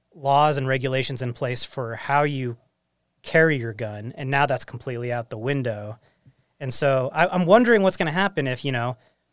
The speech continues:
people are literally walking around with loaded guns in their holsters, and they get in trouble, and they're like, "Well, isn't it my right to, to be able to do that?"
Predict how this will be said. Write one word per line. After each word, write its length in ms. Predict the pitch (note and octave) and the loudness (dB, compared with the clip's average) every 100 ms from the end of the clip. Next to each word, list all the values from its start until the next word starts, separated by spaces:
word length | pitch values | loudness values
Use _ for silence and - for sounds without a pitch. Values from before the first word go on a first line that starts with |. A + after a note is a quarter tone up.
| _ _ - | _ _ -10
people 320 | E3+ D3 D3+ | -6 0 4
are 160 | C3+ | 4
literally 880 | B2+ C#3 C3+ C#3 C3+ C3+ C3 B2+ A#2+ - _ _ | 2 0 2 2 2 2 0 -2 -4 -10 _ _
walking 340 | C3 B2+ C#3 | -2 -2 -2
around 260 | C3 B2+ B2+ | -2 -2 -2
with 120 | A#2+ | -4
loaded 440 | A#2 C3 C#3 C#3+ B2+ | -4 -2 0 -2 -2
guns 320 | B2+ C3 B2 | -2 0 -2
in 100 | B2 | -4
their 120 | A2 | -6
holsters, 840 | G#2+ D#3 E3 - G2+ G2+ A2+ - - _ _ _ _ _ _ _ - | 0 2 2 0 -10 -6 -4 -4 -6 _ _ _ _ _ _ _ -8
and 540 | C3+ B2+ B2 B2 A#2 - | -4 -2 -2 -4 -6 -8
they 120 | - C#3 | -4 -2
get 160 | D3 | -2
in 60 | A#2+ | -2
trouble, 520 | - G3+ C3 G#2+ A2+ _ | 6 6 6 -4 -6 _
and 120 | C3+ | -4
they're 100 | C3+ | -2
like, 160 | C3 A#2+ | -2 -2
"Well, 340 | C3+ C3 A#2+ A#2+ _ _ | -4 -4 -6 -12 _ _
isn't 240 | C#3+ D#3+ D3+ | -8 -4 -4
it 60 | |
my 180 | C#3+ C3 | -4 -6
right 240 | A#2+ C3 D#3+ | -4 -4 -6
to, 180 | C#3+ A#2+ | -10 -12
to 180 | A#2 | -12
be 80 | B2+ | -8
able 140 | B2+ A#2+ | -8 -8
to 80 | |
do 180 | G#2+ C3 | -10 -6
that?" 320 | E3+ G#3+ A3 | 0 0 0